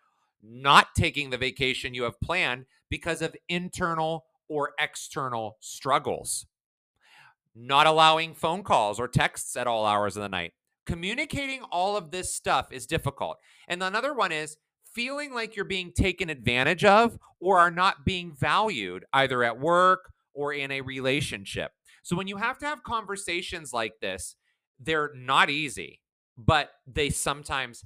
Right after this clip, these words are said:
have to happen. There are many forms that difficult conversations can take. So let's go on to part two, which is some tips for having a difficult conversation. Now that we kinda understand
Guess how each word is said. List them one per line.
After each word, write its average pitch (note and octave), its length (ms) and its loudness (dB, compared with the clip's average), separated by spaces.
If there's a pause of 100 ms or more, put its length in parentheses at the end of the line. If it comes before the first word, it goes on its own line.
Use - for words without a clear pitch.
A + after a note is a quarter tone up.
have - 300 -2
to G2+ 100 -2
happen. F#2+ 460 -2 (400)
There C3 100 4
are B2+ 80 4
many D3+ 320 2
forms C3 480 -4
that G#2+ 160 -10
difficult C3 420 -2
conversations A2 640 -6
can G2 180 -16
take. G2 380 -4 (440)
So D3+ 600 2 (260)
let's D3+ 300 -4
go B3+ 240 -2
on A#2 380 -6 (120)
to - 80 -14
part B2+ 400 -6
two, D#3 520 -6 (200)
which - 220 -10
is F3 220 -12 (160)
some G3+ 340 -16
tips - 440 -6 (200)
for C#3 140 -4
having A#2 320 -4
a A2 40 -12
difficult G#2+ 460 -10
conversation. G#2+ 540 -10
Now C#3 80 -4
that E3+ 120 -4
we F#3 80 -6
kinda F#3 280 -2
understand D#3+ 680 -2